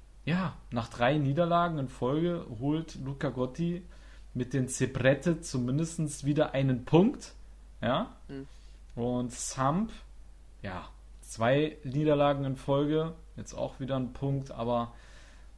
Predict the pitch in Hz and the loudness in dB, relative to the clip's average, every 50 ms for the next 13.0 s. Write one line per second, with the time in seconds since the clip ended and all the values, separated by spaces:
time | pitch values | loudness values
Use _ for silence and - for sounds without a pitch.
0 | - - 104 107 131 139 - 143 131 120 135 147 151 143 139 131 135 143 - - | -8 -6 -4 -2 0 0 0 0 -2 0 0 0 2 2 4 4 4 4 4 2
1 | - 151 127 120 135 127 - - 139 127 120 - 127 127 117 123 120 117 127 120 | -2 -2 0 0 0 -2 0 -2 -4 -2 -2 0 0 0 0 -2 -4 -2 -2 -2
2 | 120 120 117 117 - - 123 139 156 170 156 120 120 131 127 139 127 - - 180 | 0 0 -2 -4 -4 2 6 8 8 8 8 6 2 2 2 4 6 8 8 8
3 | 175 165 123 127 120 110 110 113 110 110 107 110 110 113 127 147 175 202 - - | 6 4 4 2 2 2 4 4 4 4 2 2 0 0 0 0 -2 -4 -6 -12
4 | - - - - 120 113 120 127 127 135 151 147 - - - - 147 151 147 - | -18 -16 -6 -4 -4 0 2 4 4 4 4 2 0 -2 0 2 2 2 2 0
5 | - 143 - - 147 151 151 143 - - - 135 143 147 160 156 147 143 139 147 | 0 0 2 4 4 4 4 4 2 0 4 6 8 8 10 10 10 10 8 8
6 | 151 147 - - 147 139 143 - 147 135 131 127 135 139 151 143 - - 151 - | 6 4 4 4 4 4 6 6 6 8 8 6 6 6 4 2 2 0 -2 0
7 | - 143 135 131 127 143 165 156 131 113 117 113 - - - - - - - - | 0 -2 -2 0 0 0 2 2 2 2 2 -2 -4 -6 -8 -8 -10 -12 -18 -20
8 | - - - 120 117 123 127 120 131 127 131 131 127 135 127 131 131 127 - 143 | -12 0 4 8 8 10 10 10 10 8 8 8 6 4 4 2 2 0 -2 -4
9 | 139 139 139 135 131 131 - - 147 139 127 135 127 123 123 127 123 - 139 127 | -2 2 4 4 4 4 2 -2 -2 -2 -2 -2 2 4 4 4 4 2 -2 0
10 | 131 127 127 127 - 135 131 127 123 110 120 135 143 151 160 - 190 190 175 147 | 2 2 2 2 2 2 2 4 4 6 6 10 10 10 10 12 10 10 10 12
11 | 151 139 123 110 104 101 - - 110 117 117 - - 120 - - - - - 131 | 10 10 10 10 6 2 2 4 4 4 4 2 -4 -10 -14 -14 -16 -14 -6 -2
12 | 127 117 110 123 113 135 165 190 - 190 247 226 180 131 110 107 110 110 113 113 | 0 2 4 4 6 8 8 6 6 6 4 4 4 2 2 2 4 2 2 0